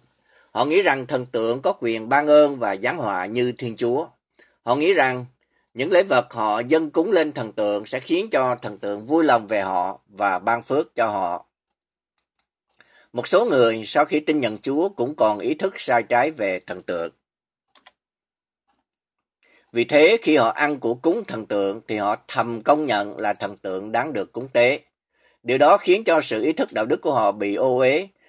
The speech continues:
vì đã công nhận thần tượng có quyền phép như Thiên Chúa và đáng được cúng tế.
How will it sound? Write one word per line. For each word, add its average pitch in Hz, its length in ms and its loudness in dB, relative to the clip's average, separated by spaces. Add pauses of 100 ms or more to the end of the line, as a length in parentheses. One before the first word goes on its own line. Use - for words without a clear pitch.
(200)
vì 120 220 2
đã 117 160 2
công 156 300 2
nhận 110 240 -4
thần 110 240 -10
tượng 104 340 -6
có 165 140 2
quyền 117 260 -2
phép 139 300 -2
như 131 280 -2
Thiên 120 220 -6
Chúa 123 380 -4 (120)
và 95 360 -2
đáng 107 280 -6
được 95 280 -10
cúng 131 200 -10
tế. 120 280 2